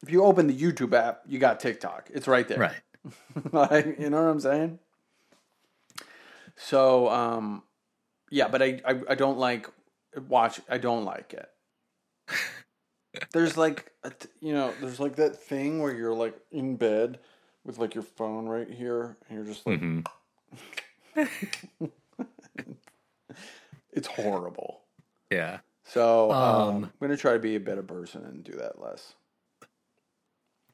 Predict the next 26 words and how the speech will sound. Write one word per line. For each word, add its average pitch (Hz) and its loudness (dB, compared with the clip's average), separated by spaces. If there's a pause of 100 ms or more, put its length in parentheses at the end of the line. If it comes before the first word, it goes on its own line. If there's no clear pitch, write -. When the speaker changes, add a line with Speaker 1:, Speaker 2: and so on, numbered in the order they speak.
(160)
Speaker 2:
Uh, 113 -2 (500)
is 139 -8
TikTok 165 -6
a 117 -6
revenue 104 -8
generator? 123 -10 (240)
Like, - -10
Instagram 131 -8
Speaker 1:
Has 104 2
Speaker 2:
now 87 -4
Speaker 1:
to 90 -14
be. 90 -8
Speaker 2:
has, - -10 (520)
is 92 -12
just 98 -10 (440)
pumping 101 -8 (720)
with 170 -6 (520)
ad 95 -6
content. 85 -16 (640)
Uh, 107 -14
is 90 -10
TikTok 95 -10
similar? 117 -12 (320)
Speaker 1:
I 143 2
don't 156 4
know. 113 -2